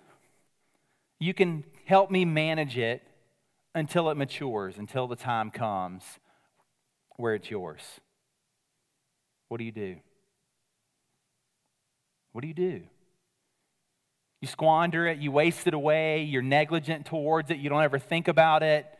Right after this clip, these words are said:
This is a large sum, large opportunity. This is life-changing opportunity of inheritance. You don't squander it.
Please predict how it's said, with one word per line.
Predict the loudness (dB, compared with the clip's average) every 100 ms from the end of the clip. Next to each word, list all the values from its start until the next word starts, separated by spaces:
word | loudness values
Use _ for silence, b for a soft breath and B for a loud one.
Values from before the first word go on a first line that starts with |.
| b b b
This | 2
is | 2 -2
a | 0
large | 0 0 4 6 6 6 0
sum, | -8 0 2 4 4
large | 4 4 6 6 2
opportunity. | 0 0 0 -2 -4 -4 -2 -4 -6 b b b b b
This | -2 -2
is | -2
life-changing | 4 4 4 0 -2 -4 -2 -4 -2
opportunity | -2 -2 -6 -6 -4 -4 -4
of | -6
inheritance. | -6 -4 -2 -4 -6 -14 -20 -20 _ _ _ _ _ _ _ _ _ _ _ _ _ _ _ _ _ _ _ _ _ _ _ _ _
You | -8
don't | -8
squander | -8 -4 0 0 -2 -2
it. | -4